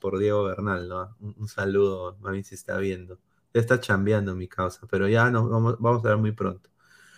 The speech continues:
Robert Capa, Quispe, señor. A ver, a ver, Vanessa, ¿Quispe merece estar en este once revelación? O sea, para ti, ¿Quispe ha colmado tus expectativas?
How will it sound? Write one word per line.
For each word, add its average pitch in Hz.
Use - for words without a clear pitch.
Robert 147
Capa, 120
Quispe, 139
señor. 117
A 180
ver, 202
a 196
ver, 220
Vanessa, 180
¿Quispe 254
merece 214
estar 214
en 196
este 156
once 190
revelación? 139
O 147
sea, 151
para 135
ti, 190
¿Quispe 190
ha 190
colmado 175
tus 180
expectativas? 165